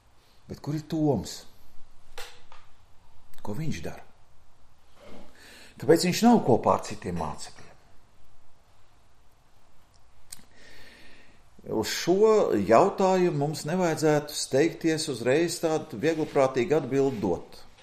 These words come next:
Nu kā, viņš tur nobijies, tāpēc viņš nebija citiem. Paga, paga, bet kur tad visdrošāk jau bija kopā ar citiem, aiz aizslēgtām durvīm?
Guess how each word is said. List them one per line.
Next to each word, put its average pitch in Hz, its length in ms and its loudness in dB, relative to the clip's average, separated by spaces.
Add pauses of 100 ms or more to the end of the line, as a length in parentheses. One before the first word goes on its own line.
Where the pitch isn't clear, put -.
(220)
Nu 202 140 4
kā, 185 240 8
viņš 175 220 0
tur 127 100 4
nobijies, 147 560 4 (300)
tāpēc 107 260 4
viņš 101 160 -4
nebija 87 240 0
citiem. - 400 -10 (480)
Paga, 104 160 2
paga, 95 180 2
bet - 160 0
kur 131 160 0
tad 95 220 0 (320)
visdrošāk 107 680 6
jau 107 140 8
bija 101 160 2
kopā 117 320 6
ar 92 160 2
citiem, - 400 -4 (480)
aiz 87 160 -4
aizslēgtām 104 560 2
durvīm? 190 320 4